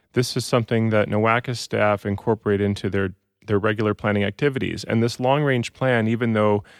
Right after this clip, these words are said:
uh, people in the region may hear about it every four years, this is not something that we just initiate every four years. We continue to create planning documents and studies and research,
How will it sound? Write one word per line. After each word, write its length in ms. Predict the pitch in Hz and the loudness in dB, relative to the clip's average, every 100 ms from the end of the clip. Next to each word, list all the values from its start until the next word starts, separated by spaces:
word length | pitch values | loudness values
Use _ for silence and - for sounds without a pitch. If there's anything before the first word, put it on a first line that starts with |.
| - _ | -20 _
uh, 160 | 104 98 | -2 -2
people 340 | - 135 135 | -2 -4 0
in 60 | 117 | 2
the 80 | 110 | 2
region 320 | 113 107 104 | 2 0 -2
may 100 | 92 | -2
hear 340 | 90 - 185 | -4 0 2
about 240 | 180 107 95 | 2 2 2
it 80 | 92 | 0
every 200 | 92 92 | -2 -4
four 280 | - 95 | -2 -2
years, 380 | 92 87 82 - | 0 -2 -4 -6
this 220 | - 117 117 | -6 -6 -6
is 140 | 110 | -2
not 260 | 123 147 - | -2 -2 -2
something 540 | 131 117 117 104 101 | 0 0 0 0 0
that 180 | 98 90 | -2 -4
we 140 | 104 | -4
just 260 | - 101 - | -2 -4 -4
initiate 640 | 92 104 127 - 104 87 | -2 0 0 0 0 0
every 200 | 85 85 | -2 -6
four 260 | 85 - 85 | -6 -6 -6
years. 460 | 82 80 - - - - - - _ | -6 -6 -8 -10 -14 -20 -20 -20 _
We 260 | 117 127 143 | 0 0 0
continue 680 | - 135 - 135 131 123 117 | -2 -4 -2 0 2 2 0
to 520 | - 113 104 98 95 - | -2 -2 2 2 0 -4
create 520 | - 107 113 117 - | -6 -2 0 -2 -4
planning 400 | 120 113 113 110 | -4 -2 0 0
documents 800 | 104 98 - 98 90 90 98 - | 0 0 -2 -6 -4 -6 -8 -8
and 260 | 101 95 92 | -4 -2 -2
studies 480 | - 107 107 107 104 | -2 0 0 0 -2
and 140 | 98 | -2
research, 720 | 98 113 - 104 95 - - | 0 -2 -2 -2 -2 -4 -12